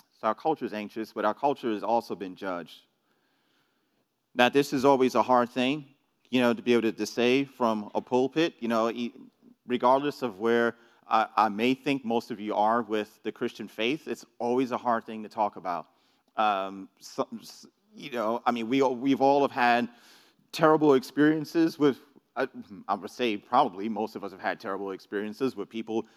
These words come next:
um, talking about hell and brimstone and judgment and all that kind of stuff. And, and like, you know, maybe s-, some of you are in,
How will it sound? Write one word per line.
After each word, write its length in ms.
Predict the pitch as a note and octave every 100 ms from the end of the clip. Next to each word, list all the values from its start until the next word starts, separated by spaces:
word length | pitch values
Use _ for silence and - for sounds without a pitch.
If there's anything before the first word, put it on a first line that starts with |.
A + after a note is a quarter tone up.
| _ _
um, 460 | G2+ G2 F#2 F2+ F2
talking 300 | - A2+ A2+
about 240 | G#2 G2 -
hell 320 | A2+ A#2 A2+
and 100 | F2+
brimstone 600 | A2+ A#2+ A#2 B2 A#2 G#2+
and 100 | E2
judgment 480 | G#2+ A#2 A2 A#2 G#2
and 80 |
all 100 | G#2+ A2+
that 140 | A#2+
kind 160 | B2+ A2+
of 80 |
stuff. 440 | A2 B2+ A2+ A#2 A2+
And, 180 | F#2+ E2+ _ _ _
and 220 | A2 G#2
like, 300 | G#2+ G#2 -
you 80 | B2
know, 100 | G#2+
maybe 240 | G#2+ A#2+
s-, 160 | A2+ - _
some 200 | G#2+ C#3+
of 120 | C#3 A#2
you 160 | C3
are 60 | A#2+
in, 220 | B2 C3